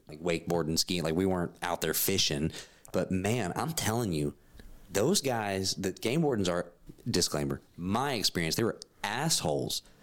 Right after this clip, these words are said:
Like, we're out there chilling on the boat, having, like, family time, you know, ripping beers, you know, fucking tubing, whatever. And they'll just come up out of nowhere, and they're not, they're not, like, discreet about it. They're flooring it up to your boat, and they're like,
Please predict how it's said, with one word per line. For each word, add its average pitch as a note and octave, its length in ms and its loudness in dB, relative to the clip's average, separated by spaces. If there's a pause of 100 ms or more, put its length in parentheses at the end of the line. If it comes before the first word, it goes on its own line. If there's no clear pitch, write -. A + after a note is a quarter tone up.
(260)
Like, F2+ 260 0
we're D3+ 160 4
out F#3 160 0
there F3+ 160 2
chilling D3+ 460 2
on C#3 100 2
the C#3 80 0
boat, B2 180 2
having, A#2 220 0
like, E2 140 0
family A#2+ 400 0
time, A#2+ 400 0
you G#2 80 4
know, F2 100 4
ripping A2+ 480 4
beers, A2 500 4
you F#2+ 140 2
know, F#2+ 160 2
fucking F#2 600 0
tubing, G#2+ 600 2
whatever. G2 280 0 (340)
And G2 140 -2
they'll F3 140 4
just A3 200 4 (600)
come D#3+ 200 4
up D#3 160 0
out A#2+ 160 2
of E2+ 120 0
nowhere, F#2+ 400 2
and F2+ 120 0
they're C#3+ 140 2
not, G3 320 0 (320)
they're C3 160 2
not, F#3 220 0
like, A2+ 260 -2
discreet A2 460 2
about D#2 200 2
it. D#2 120 -2
They're E3 200 2 (360)
flooring D3+ 720 4
it F#3+ 160 2
up D3 140 -2
to D#3 100 4
your D#3 80 4
boat, A#2+ 260 2
and G2+ 80 2
they're B2+ 120 2
like, F2 240 0